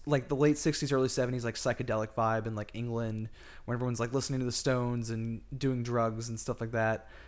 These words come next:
And he came up through experimental theater as an actor, as, like, a young kid in, around that time, and saw two thousand one: A Space Odyssey and decided not, "I wanna be a famous stage actor, but I wanna dedicate my life to Stanley Kubrick."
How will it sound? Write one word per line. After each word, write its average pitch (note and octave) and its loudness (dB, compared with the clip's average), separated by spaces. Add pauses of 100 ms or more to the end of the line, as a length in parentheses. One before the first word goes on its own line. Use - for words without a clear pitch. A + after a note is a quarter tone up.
(120)
And A#2 0
he C#3 4
came D3 2
up - 0
through C3 2
experimental B2 0
theater A#2+ 0
as G#2 -6
an G#2 -6
actor, F#2 -4
as, - -8
like, A2 -6
a G2+ -4
young G#2 -4
kid A2+ -6 (120)
in, A2 -8
around F#2+ -6
that F2 -8
time, G2+ -6 (320)
and A2+ -4
saw B2 4
two A#2+ -2
thousand A2+ 0
one: A2 -2
A G#2+ -6
Space A2 -4
Odyssey F#2+ -4
and G#2 -6 (420)
decided A#2+ 2
not, A#2+ 0
"I A#2+ 2
wanna A#2+ 0
be A2+ -2
a G#2+ -2
famous A2 -6
stage D3 2
actor, G#2 0
but G#2+ -2
I A#2 0
wanna A#2+ 2
dedicate A2+ -2
my G#2+ -2
life G2 -4
to F2 -2
Stanley F#2+ -6
Kubrick." F#2 -4